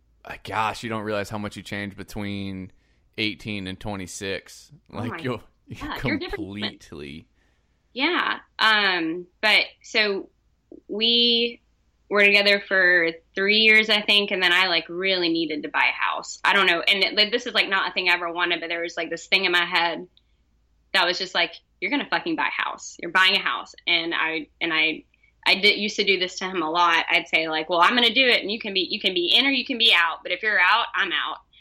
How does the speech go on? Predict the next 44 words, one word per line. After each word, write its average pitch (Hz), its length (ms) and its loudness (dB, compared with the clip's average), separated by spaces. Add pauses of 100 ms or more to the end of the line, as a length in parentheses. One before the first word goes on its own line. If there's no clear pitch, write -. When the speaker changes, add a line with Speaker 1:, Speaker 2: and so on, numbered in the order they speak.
(140)
Speaker 2:
And 220 80 2
I 214 100 6
used 247 240 -4
to 269 60 -6
give 226 160 -4
him 220 120 -8
this, 196 160 -6 (100)
'cause 208 140 -12
I'm 202 140 -10
such 233 260 -12
a 170 60 -12 (260)
fucking 190 340 -4
asshole. 165 600 -6 (160)
Speaker 1:
Yeah, 117 280 0
that's 104 220 -4
healthy. 107 300 -4
Speaker 2:
Or 107 80 0 (160)
I 196 240 0
was. - 240 -12
Speaker 1:
<laughs> - 100 -16
Speaker 2:
It's - 140 -4
such 539 160 2 (100)
a - 140 -20
fucking 370 460 4
dick 240 280 2
move. 302 500 0 (500)
Speaker 1:
Yeah. 104 380 0
Speaker 2:
And, 277 100 4 (240)
and 269 120 2
he's 269 180 2
like, 240 200 4
"Well, 233 100 0
I 262 120 4
don't 285 100 2
wanna 269 240 -2
lose 285 260 0
you, 220 200 -4
so - 140 -4
I 214 60 4
guess 208 240 2
we're 240 80 -2
buying 240 200 4
a 233 40 -4
house." 233 560 2